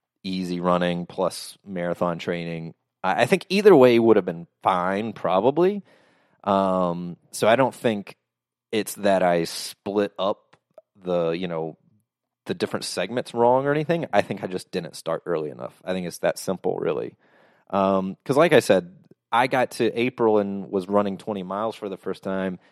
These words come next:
and I just wasn't ready. I wasn't prepared for that, and it just kind of, um,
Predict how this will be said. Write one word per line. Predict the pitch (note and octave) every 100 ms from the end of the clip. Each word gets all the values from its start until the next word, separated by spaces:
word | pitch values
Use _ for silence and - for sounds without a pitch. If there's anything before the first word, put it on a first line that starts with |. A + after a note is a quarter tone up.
| _ _ _ -
and | A2 G2+
I |
just | G2 G#2
wasn't | A2+ G#2
ready. | F2+ F#2+ F#2 E2+ E2 - _ -
I | G2+
wasn't | A2 A2+ F#2+
prepared | F#2+ G2+ F#2+ F2+
for | F#2+
that, | F#2 F2+ D#2+
and |
it | F2+
just | F2 E2+ -
kind | F2+ F2
of, | E2 - _ _
um, | E2+ E2 C#2 D2+ D2